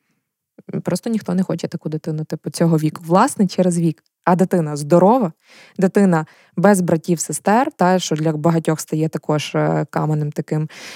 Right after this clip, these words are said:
І, е, і, відповідно, знаєш, там абсолютно от просто, типу, забирай і виховуй вже. Тому що дитину зараз передадуть з тимчасового центру перебування в постійний інтернат. Тобто в дитини альтернатива або ви,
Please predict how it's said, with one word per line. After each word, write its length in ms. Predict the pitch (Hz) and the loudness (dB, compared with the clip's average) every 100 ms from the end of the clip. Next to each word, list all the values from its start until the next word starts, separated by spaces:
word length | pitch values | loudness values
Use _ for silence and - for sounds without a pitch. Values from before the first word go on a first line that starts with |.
| - - | -10 0
І, 360 | 170 170 170 | 2 4 4
е, 760 | 165 - 165 165 165 165 165 - | 2 0 0 0 0 0 -2 -2
і, 160 | 190 175 | 0 0
відповідно, 500 | 170 - 180 208 190 | -2 0 2 4 4
знаєш, 280 | 180 190 | 4 2
там 380 | - 165 160 165 - - | 0 -2 -4 -8 -14 -8
абсолютно 640 | - - 180 220 262 196 | -6 -4 -2 -2 0 0
от 140 | 165 - | 0 0
просто, 360 | 196 214 185 | -2 0 -2
типу, 260 | 170 160 156 | -4 -4 -2
забирай 640 | 165 156 170 190 277 311 _ | 0 2 2 2 0 -2 _
і 100 | 196 | 0
виховуй 580 | 180 - 165 151 151 180 _ _ - | 0 2 0 0 -2 -8 _ _ -6
вже. 320 | 160 170 156 - | 0 0 0 -4
Тому 220 | 180 170 | -2 0
що 100 | 170 | 0
дитину 380 | 170 196 208 190 | -2 2 2 4
зараз 280 | 175 175 | 2 0
передадуть 520 | - 170 165 165 170 156 | -2 -2 -2 0 -2 -4
з 80 | |
тимчасового 640 | - 160 165 - 247 269 233 | -6 -6 -4 -4 0 0 0
центру 360 | - 202 196 | 0 0 0
перебування 640 | 190 185 175 175 180 170 160 | 0 0 0 0 2 2 0
в 260 | 151 247 285 _ _ | 0 0 -2 _ _
постійний 480 | 170 - 214 202 180 | -4 2 4 4 2
інтернат. 560 | 180 156 160 147 143 _ _ | -2 -2 -2 -4 -8 _ _
Тобто 340 | - 202 - - _ _ _ | -2 -2 -2 -4 _ _ _
в 40 | 185 | 0
дитини 340 | 190 208 185 | 4 4 4
альтернатива 640 | 170 165 185 180 - 156 147 | 4 0 2 2 2 -2 0
або 260 | 170 156 160 | 0 0 2
ви, 220 | 190 | 2